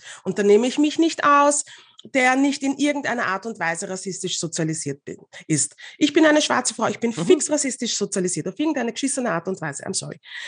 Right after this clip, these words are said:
Speaker 2: Mhm.
Speaker 1: Ähm, und ich glaube, da müssen wir uns auch so ehrlich sein und zu sagen, es geht uns allen so, damit was weitergeht. Es
Speaker 2: Mhm.
Speaker 1: ist eine unangenehme Einsicht, es ist, will man nicht, man will sich auch nicht damit auseinandersetzen, wenn man sich irgendwie dabei erwischt, einen rassistischen oder vorurteilsbehafteten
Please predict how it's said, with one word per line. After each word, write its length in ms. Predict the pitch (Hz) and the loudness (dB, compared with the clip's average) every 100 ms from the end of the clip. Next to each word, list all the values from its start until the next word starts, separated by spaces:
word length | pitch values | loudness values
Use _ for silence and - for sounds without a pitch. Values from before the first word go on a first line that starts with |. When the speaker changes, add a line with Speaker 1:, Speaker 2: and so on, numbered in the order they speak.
| - | -6
Speaker 2:
Mhm. 160 | 135 240 | -2 2
Speaker 1:
Ähm, 300 | 240 247 247 | 4 4 4
und 120 | 240 277 | 2 0
ich 80 | |
glaube, 240 | 269 262 294 | 0 2 4
da 180 | 285 - _ _ - | 2 0 _ _ 2
müssen 260 | 262 285 | 4 4
wir 80 | 294 | 4
uns 160 | 294 285 | 4 4
auch 80 | - | 0
so 140 | 277 | 0
ehrlich 340 | 214 220 262 | 0 0 -2
sein 240 | - 208 240 | -2 -2 -2
und 100 | 254 | -4
zu 80 | 254 | -8
sagen, 240 | 240 233 | -6 -4
es 100 | 247 | -4
geht 140 | 247 233 | -4 -6
uns 120 | - | -6
allen 380 | 139 180 254 285 | -4 -2 -2 -2
so, 180 | 302 302 _ - | -2 -2 _ -4
damit 260 | 285 294 | -2 0
was 200 | 285 294 | -2 -4
weitergeht. 680 | 233 247 247 185 143 143 - - - | -4 -4 -4 -10 -10 -14 -16 -20 -2
Es 140 | - 151 | 4 6
Speaker 2:
Mhm. 40 | |
Speaker 1:
ist 120 | 285 | 6
eine 160 | 320 - | 4 4
unangenehme 800 | 339 370 359 320 311 294 285 285 | 4 6 8 6 4 6 6 4
Einsicht, 560 | 180 226 262 269 240 - - | 4 2 2 0 -2 -10 -18
es 160 | - | -12
ist, 320 | 262 269 - _ _ _ | -10 -10 -14 _ _ _
will 540 | - 87 - 190 240 330 | -14 -14 -10 2 6 8
man 180 | 302 294 | 8 8
nicht, 200 | 294 247 | 6 4
man 140 | 240 | 2
will 100 | 269 | 2
sich 140 | 254 | 0
auch 60 | 247 | 0
nicht 160 | 254 254 | 0 0
damit 180 | 247 | 0
auseinandersetzen, 640 | 226 226 185 226 220 208 226 - - - | 0 -2 0 0 -4 -6 -10 -10 -14 -2
wenn 100 | 214 | 2
man 100 | 240 | 2
sich 140 | 220 | 2
irgendwie 240 | 233 220 220 | 2 2 0
dabei 180 | 220 - _ 202 | 0 -4 _ 4
erwischt, 360 | 220 208 262 - | 4 4 0 0
einen 180 | 226 214 | -2 0
rassistischen 500 | 214 240 226 208 214 | -4 -6 -8 -4 -2
oder 140 | 208 | -2
vorurteilsbehafteten 1400 | 202 202 208 196 - 202 185 - 202 190 175 208 202 | -2 -2 0 -2 -2 -6 -6 -6 -2 -2 -2 -4 -4